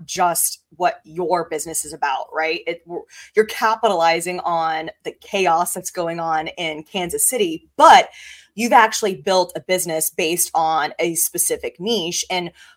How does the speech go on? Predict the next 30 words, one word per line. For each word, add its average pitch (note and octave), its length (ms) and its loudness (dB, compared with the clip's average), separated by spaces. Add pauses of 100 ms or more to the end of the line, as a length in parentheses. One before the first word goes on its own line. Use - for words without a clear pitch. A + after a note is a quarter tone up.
(340)
quite - 280 2
frankly, F#3 560 -6
the, F3+ 460 0
the - 180 2
elementary G3 760 2
side E3+ 280 -2
of F3 80 -2
the E3+ 100 -6
world D#3+ 420 0 (120)
is G#3 160 2
a F#3+ 60 -2
niche A3 380 -4
we F3+ 180 -4
don't G#3+ 260 -2 (460)
talk A3 260 -2
a F#3+ 80 4
lot F3 240 4
about. F3 400 0
It's, - 240 -2 (920)
there's A#3 260 4
so C4+ 640 6
many G3 540 0
opportunities E3+ 800 -2
within E3+ 480 -6
schools. F3 880 0 (460)
Um, E3+ 760 -2 (400)
but A3 160 2
then A3+ 240 -2
schools G#3 720 4
encompass F3+ 800 -4